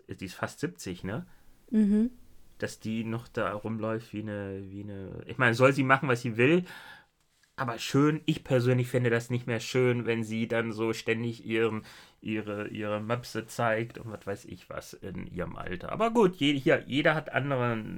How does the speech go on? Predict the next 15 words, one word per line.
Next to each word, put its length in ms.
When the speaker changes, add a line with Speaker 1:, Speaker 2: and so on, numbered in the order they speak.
Speaker 1:
wie 220
er 80
mit 80
Speaker 2:
Möpse. 140
Speaker 1:
seinem 200
Alter 280
umgeht. 340
Ja, 140
jeder 240
hat 80
Speaker 2:
Ja. 100
Speaker 1:
auch 40
andere 260
Möpse. 380
Speaker 2:
Ja. 240